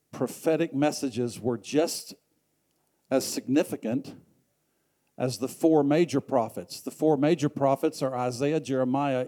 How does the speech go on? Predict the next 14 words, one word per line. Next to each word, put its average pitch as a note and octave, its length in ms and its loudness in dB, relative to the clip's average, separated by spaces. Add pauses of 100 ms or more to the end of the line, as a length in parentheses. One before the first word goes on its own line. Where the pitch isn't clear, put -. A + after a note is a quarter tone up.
Ezekiel, B2+ 680 -2
and A#2 200 -6
Daniel. A#2+ 600 -2 (4000)
Isaiah, D3+ 560 2
Jeremiah, C3 600 -2
Ezekiel, C3+ 400 -4
Daniel. D3 580 0 (480)
Isaiah, C#3+ 760 0 (1500)
out C3+ 200 4
of A#2 180 -2
the B2+ 100 2
four E3 320 4
major D3 340 2
prophets, C3+ 760 -4